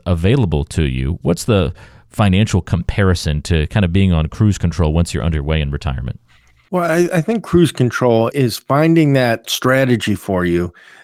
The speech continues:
Speaker 2: that you're initially gonna start off with, the investment strategy, the different tax strategies, and then you, you start heading down the road. But,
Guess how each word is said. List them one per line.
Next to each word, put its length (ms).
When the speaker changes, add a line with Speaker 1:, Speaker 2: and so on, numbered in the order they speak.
Speaker 2:
that 140
you're 180
initially 400
gonna 220
start 340
off 260
with, 280
the 120
investment 540
strategy, 960
the 140
different 420
tax 360
strategies, 840
and 160
then 160
you, 160
you 220
start 280
heading 220
down 200
the 100
road. 340
But, 240